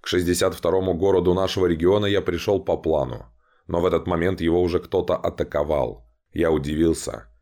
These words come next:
Кто еще, кроме меня, настолько силен, чтобы заниматься захватом других городов? Я аккуратно обошел город по кругу и увидел вполне реальную армию узкоглазых захватчиков с юга.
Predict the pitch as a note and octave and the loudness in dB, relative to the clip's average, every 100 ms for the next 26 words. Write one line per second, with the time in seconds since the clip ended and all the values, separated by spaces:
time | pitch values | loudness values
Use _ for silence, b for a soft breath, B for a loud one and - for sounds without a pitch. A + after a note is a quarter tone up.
0 | _ - G#2 F#2+ - G#2+ G#2+ G#2+ F#2+ F#2+ | _ -2 2 2 0 -2 0 0 -2 -2
1 | G2 G2 F2 G#2 G2 F2+ - F#2 A2 G2+ | -2 -2 0 0 0 -4 0 0 2 0
2 | G#2+ F#2 F2+ G2 G#2 G#2 G2+ F#2 F2+ G2 | -2 0 0 0 -2 -2 -2 -2 0 0
3 | F#2+ F#2+ F2 F2 E2 D2+ E2 D2+ D2 D2+ | 0 0 0 0 0 -2 0 -2 -2 -2
4 | C2 - _ _ _ _ - F2 E2 F2 | -4 -4 _ _ _ _ -4 -2 0 0
5 | E2+ - D#2+ D2+ D2 F2+ D#2 E2 E2 C#2 | 0 0 -4 -2 0 0 0 0 0 0
6 | - - G#2 A2+ G#2 G#2+ A2 A2+ B2 A#2 | -6 -2 0 2 0 0 0 2 2 2
7 | G#2+ G#2+ A2 A#2 G#2+ G#2+ A2 A2 - G2+ | 0 0 2 2 2 2 0 0 0 0
8 | A2 A2 A2 A2+ - G2 F2+ G2 F2+ E2+ | 2 2 2 0 -2 -2 0 0 0 -2
9 | E2+ E2 F2 D2 - - C#2+ - E2+ F2 | -2 0 0 -2 -4 -6 -6 -4 -2 0
10 | D#2+ B1 A1+ | 0 -4 -6